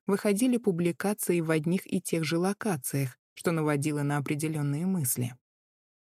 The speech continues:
Ладно бы это были только отчёты с концертов, как раз-таки совместные фотки после выступлений были в рамках приличий,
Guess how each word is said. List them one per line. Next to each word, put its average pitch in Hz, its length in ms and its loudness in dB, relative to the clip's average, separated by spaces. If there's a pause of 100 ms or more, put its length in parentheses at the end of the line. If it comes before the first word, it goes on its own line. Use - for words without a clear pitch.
(560)
Ладно 190 460 0
бы 220 120 0
это 196 300 0
были 180 300 2
только 196 460 -2
отчёты 156 400 -2
с - 80 -4
концертов, 156 800 -2 (200)
как 156 180 -2
раз-таки 143 400 -2
совместные 151 680 -2
фотки 147 380 -4
после 151 380 -4
выступлений 190 760 0
были 196 380 -2
в 185 100 -4
рамках 156 400 -2
приличий, 165 680 0